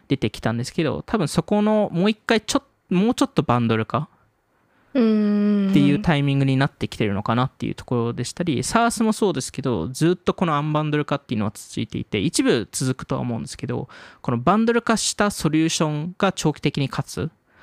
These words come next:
Speaker 1: えー、っていう概念が、えー、また出てきてるのかなとか。なんかこの、
Speaker 2: おー。
Speaker 1: 結局その各業界で、な-、必ずこれがアンバンドル化とか、これがバンドル化とかっていう、大体同時に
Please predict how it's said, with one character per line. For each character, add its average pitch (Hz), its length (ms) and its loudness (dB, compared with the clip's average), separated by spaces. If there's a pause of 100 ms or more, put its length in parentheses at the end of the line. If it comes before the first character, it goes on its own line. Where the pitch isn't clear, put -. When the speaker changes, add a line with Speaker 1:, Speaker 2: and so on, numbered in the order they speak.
(540)
Speaker 1:
え - 360 -4 (680)
ー、 - 40 -16
っ - 40 -20
て 156 120 4
い 156 120 6
う 160 100 4
概 147 220 4
念 107 180 2
が、 107 300 2
え 120 240 -2
ー、 113 40 -2
ま 117 120 0
た 123 120 2
出 127 120 0
て - 140 -6
き - 60 -16
て - 120 -4
る 110 80 -2
の 110 100 -4
か - 120 -4
な 107 140 0
と - 140 -10
か。 - 220 -6 (400)
な 208 60 2
ん 254 40 2
か 220 80 4
こ 208 120 4
の、 202 180 4
Speaker 2:
お 190 600 0
ー。 - 20 -16 (600)
Speaker 1:
結 - 160 -2
局 - 160 -2
そ 233 100 4
の 202 80 2
各 123 580 0 (1120)
業 143 200 2
界 131 240 0
で、 120 300 -2
な-、 156 140 -2
必 185 300 2
ず 185 100 -4
こ - 120 0
れ 156 80 4
が 147 140 2
ア - 20 4
ン 135 120 4
バ 131 100 4
ン 127 80 0
ド 120 60 2
ル 120 60 0
化 110 140 0
と - 80 -10
か、 - 80 -12
こ - 100 -4
れ 120 80 2
が 113 100 2
バ 117 120 0
ン 113 60 0
ド 110 60 0
ル 110 80 -2
化 113 120 -4
と 120 100 -8
か - 160 -10
っ - 40 -20
て - 100 -16
い - 60 -10
う、 139 80 -12
大 202 160 4
体 190 120 2
同 151 220 4
時 160 140 0
に 151 180 2